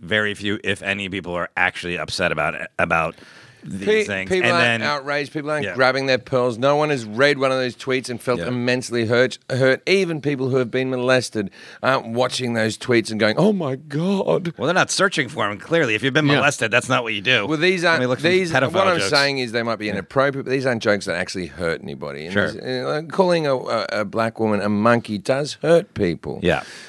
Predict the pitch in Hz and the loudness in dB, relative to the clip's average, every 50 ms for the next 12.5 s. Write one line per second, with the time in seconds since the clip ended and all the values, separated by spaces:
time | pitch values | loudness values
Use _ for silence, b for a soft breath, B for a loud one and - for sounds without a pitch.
0 | B B - 113 120 120 120 123 123 123 - - - - 113 113 104 - 110 98 | B B 2 4 4 4 4 4 4 4 2 0 -2 0 2 2 2 0 0 2
1 | 92 101 92 82 78 71 71 - 60 - - - - - - 117 135 156 165 156 | 2 2 2 2 -2 -4 -4 -6 -10 -16 -16 -16 -10 0 0 2 2 2 2 0
2 | 143 113 123 120 113 - 131 123 123 131 139 139 135 127 123 - - _ b b | 0 0 0 0 2 4 4 4 4 4 4 4 4 2 2 -2 -8 _ b b
3 | b b b b b b b _ - 107 113 113 110 107 101 101 101 - _ _ | b b b b b b b _ -6 -4 -2 0 0 0 -2 -2 -4 -8 _ _
4 | _ _ _ _ - 104 117 107 120 120 127 113 123 - 117 120 120 117 120 107 | _ _ _ _ -10 -6 -4 0 0 0 0 0 -4 -6 -4 -4 -4 -2 -2 0
5 | 117 120 113 92 110 107 98 92 92 92 95 92 202 208 196 185 104 101 175 247 | 0 -2 0 -2 -2 -2 -2 -4 -6 -8 -4 0 0 2 2 0 -2 -4 -2 -2
6 | 302 277 220 143 113 - 95 104 135 185 214 - 117 95 95 95 95 90 90 98 | -2 0 -2 -2 -2 -2 -2 0 0 0 -2 -4 -6 -6 -6 -6 -6 -4 -4 -2
7 | 92 95 95 107 156 208 196 - - 87 80 - - - _ _ _ _ _ _ | -2 -2 0 0 -2 -2 -2 -6 -8 -12 -12 -16 -18 -20 _ _ _ _ _ _
8 | _ _ _ 131 127 127 _ _ _ _ _ _ _ _ _ _ _ _ _ _ | _ _ _ _ _ _ _ _ _ _ _ _ _ _ _ _ _ _ _ _
9 | _ - 226 285 285 233 - - 220 220 - - - 220 226 233 233 233 233 - | _ -2 2 2 2 2 4 2 2 2 4 2 2 4 4 4 4 6 6 6
10 | - 165 98 95 - - 202 254 311 330 330 320 330 294 - 247 240 147 170 175 | 4 4 2 0 -4 -6 -8 -6 -6 -2 2 2 2 2 2 0 0 0 0 0
11 | 185 202 208 196 196 185 180 180 175 185 190 196 196 190 165 160 160 139 123 127 | 2 0 2 2 2 2 2 0 0 0 0 0 -2 -4 -4 -6 -6 -6 -4 -4
12 | 117 110 101 90 87 87 - - - | -4 -6 -6 -8 -10 -12 -14 -18 -20